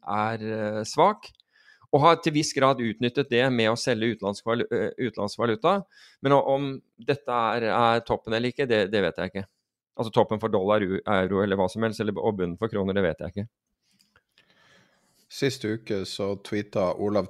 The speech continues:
Speaker 2: Chen i Storebrand et bilde fra kantina, der de sier at prisregulering vil gjelde fra sekstende, eh, mai. Eh, vil prisene øke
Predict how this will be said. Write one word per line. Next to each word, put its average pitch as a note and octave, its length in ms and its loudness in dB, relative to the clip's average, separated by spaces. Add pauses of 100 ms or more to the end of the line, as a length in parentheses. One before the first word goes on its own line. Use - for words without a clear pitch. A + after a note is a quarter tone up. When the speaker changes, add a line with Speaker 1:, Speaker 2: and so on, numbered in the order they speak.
Speaker 2:
Chen G2+ 320 -2
i D#2+ 80 -6
Storebrand F#2+ 640 -6
et F#2+ 160 -12
bilde F#2 400 -4
fra F2+ 160 -2
kantina, G2 560 -2 (1040)
der F#2 160 -4
de F2+ 60 -2 (100)
sier G2+ 160 0
at F2+ 160 -4
prisregulering A2+ 880 0
vil F2+ 220 -2
gjelde F#2+ 340 0
fra E2+ 80 -4
sekstende, F2+ 640 -4 (800)
eh, E2+ 560 -6
mai. C3+ 320 2 (1040)
Eh, G2+ 320 2
vil G2 160 0
prisene G#2+ 560 0
øke G2 520 2